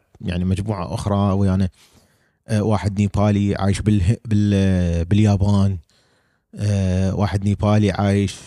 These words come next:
بالهند. ويانا واحد يفتهم ب، آه، إقامة المستوصفات. يعني إحنا يعني مجموعة يعني، يعني ف ثلاثين واحد.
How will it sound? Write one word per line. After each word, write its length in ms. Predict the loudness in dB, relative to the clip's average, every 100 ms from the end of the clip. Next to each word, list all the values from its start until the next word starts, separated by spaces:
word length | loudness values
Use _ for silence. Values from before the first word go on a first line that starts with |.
| -4
بالهند. 680 | -2 2 2 2 2 -2 -6 -18 _ _ _ _ _ -4
ويانا 460 | 0 0 0 0
واحد 880 | 0 0 0 -2 -2 0 0 -2 -4
يفتهم 600 | -6 -8 -6 -2 -2 -2
ب، 80 | -2 0 0 0 -4 -8 _ _ _ _ _
آه، 300 | -6 -4 -2 -4
إقامة 500 | -4 0 2 0 -2 -2
المستوصفات. 1700 | 0 0 0 0 0 -2 -4 -4 -6 -6 -2 0 0 0 -2 -4 -2
يعني 260 | 0 0
إحنا 300 | 0 0 2
يعني 420 | 0 0 0 0 0
مجموعة 500 | 0 -2 -4 -2 -2
يعني، 420 | 0 0 0 -2
يعني 300 | -4 -4 0
ف 80 | 0
ثلاثين 340 | 0 0 2
واحد. 260 | 0 -4